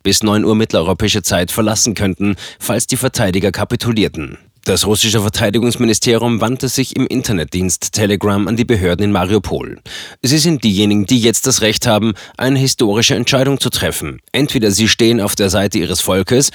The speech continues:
oder Sie stehen auf der Seite der Verbrecher.“ Das Ministerium drohte, „Andernfalls ist das Kriegsrecht,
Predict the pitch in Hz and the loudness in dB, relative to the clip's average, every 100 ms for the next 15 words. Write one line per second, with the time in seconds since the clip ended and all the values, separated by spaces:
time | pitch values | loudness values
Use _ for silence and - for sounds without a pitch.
0 | - - - 143 143 147 143 123 85 - | -8 -12 0 2 4 2 2 0 0 -2
1 | 107 92 80 82 104 120 87 69 64 50 | -2 0 -2 -4 -4 -4 -6 -6 -10 -12
2 | - _ _ 73 - 80 76 - 90 92 | -16 _ _ -10 -6 -6 -4 -2 0 0
3 | 90 101 98 101 87 - - 117 147 147 | 0 0 2 0 0 -10 -8 0 2 2
4 | - 110 110 - - 139 - - 120 - | 0 0 0 -2 -2 -2 -2 -2 0 0
5 | - 85 - | 0 -2 -6